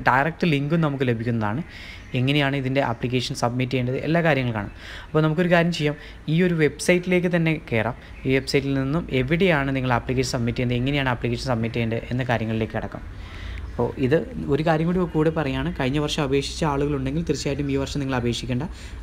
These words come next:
അപേക്ഷിച്ച് കിട്ടിയവരുണ്ടെങ്കിൽ, കിട്ടിയില്ലെങ്കിൽ തീർച്ചയായിട്ടും നിങ്ങൾക്ക് അപേക്ഷിക്കാം, കിട്ടിയവരാണെങ്കിൽ നിങ്ങൾ അപേക്ഷിക്കേണ്ട. അപ്പോൾ ഇതാണ് വെബ്സൈറ്റ്, Directorate of Minority Welfare എന്നാണ് പറയുന്നത്. Government of Kerala under-ിലുള്ള വെബ്സൈറ്റാണ്. ഈ ഒരു, ഈ ഒരു, ആ,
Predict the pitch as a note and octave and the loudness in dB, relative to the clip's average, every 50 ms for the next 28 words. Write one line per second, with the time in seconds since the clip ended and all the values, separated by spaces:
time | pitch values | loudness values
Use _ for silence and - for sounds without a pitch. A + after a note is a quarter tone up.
0 | - B2+ B2+ B2+ C3+ D3+ - F3 E3 F3 D#3 E3+ E3 - A3 G#3+ G3 D#3+ B2+ G#2+ | -4 -2 0 2 2 0 0 0 0 0 2 0 4 6 6 6 6 6 2 -2
1 | G#2+ G2+ G#2+ A2+ - C3 B2+ F3+ G3 F#3 F#3 F#3+ F#3+ G#3+ A3+ G#3+ F#3 E3+ - F3+ | -2 -4 -6 -6 -6 0 0 2 2 2 2 2 2 2 2 2 2 2 0 0
2 | E3+ E3+ E3+ D#3 D3+ C3+ C#3 C3 - - E3+ G3 A#3 - - - - - - - | 0 0 0 0 0 0 0 -2 -2 -2 -2 -4 -4 -6 -8 -10 -10 -8 -4 -2
3 | F3+ F3 G#3 G3+ G3 F3+ D#3 D3 E3+ F3+ E3+ E3 D3 B2 B2+ A#2+ - B2 A#2 A2+ | 0 2 2 2 2 2 2 2 2 2 2 2 2 2 2 0 0 -2 -2 -4
4 | G#2+ G2 G2 F#2 - - G2 F2 G2 G2 G#2 A#2 G#2+ E2+ D#2+ - - C#3+ B2+ - | -4 -6 -8 -8 -2 0 2 2 2 2 2 2 2 0 0 0 0 0 0 0
5 | B3+ - - - C3+ C3 C3 C3 - D3+ D3+ C#3+ D#3 D3+ D3+ - - C3+ B2+ B2 | -2 -4 -2 0 0 0 0 0 0 0 0 0 -2 -4 -6 -6 -2 0 0 2
6 | C3 C#3 D3 D3 D3+ D3+ - D#3 C#3 B2+ B2+ B2 - C#3+ C#3+ D3 C#3+ C3+ B2 A#2+ | 4 2 2 2 2 0 0 2 2 2 0 0 0 0 0 0 0 0 0 0
7 | A#2+ A#2 B2 A#2+ A#2+ A2+ A2 G#2+ G#2+ C3+ A3 - - - - - - - - - | 2 0 0 0 0 -2 0 0 -2 -2 -4 -4 -6 -8 -8 -8 -8 -8 -8 -8
8 | - - - - - - - - - - - - - - - C#3+ C3+ C#3 C3+ C3 | -8 -8 -10 -10 -10 -10 -10 -8 -8 -8 -8 -8 -8 -8 -6 -2 0 0 2 2
9 | C#3 C#3 C#3+ C#3 - - C#3+ C3+ C3 C#3 C#3 C3+ B2 A#2+ B2 B2 B2 B2 B2 B2+ | 2 0 0 0 2 2 2 2 2 2 2 2 0 0 0 0 0 2 2 2
10 | C3 B2 A#2 A2 - - - B2+ A#2+ A2 G#2 A#2 D#3+ - - - - - - - | 2 0 0 -2 -2 -2 -2 -2 -2 -2 -2 -4 -4 -6 -6 -8 -8 -8 -8 -10
11 | - - - - - - D#3 F3+ G#3+ G#3+ F#3+ F#3+ - - - - - - D3 E3+ | -10 -10 -10 -10 -6 -2 2 4 4 4 4 2 -2 -4 -8 -10 -4 -2 2 2
12 | F#3+ G3 F#3 F3+ - - - - - C#3 | 2 2 2 0 -2 -4 -8 -8 -4 -2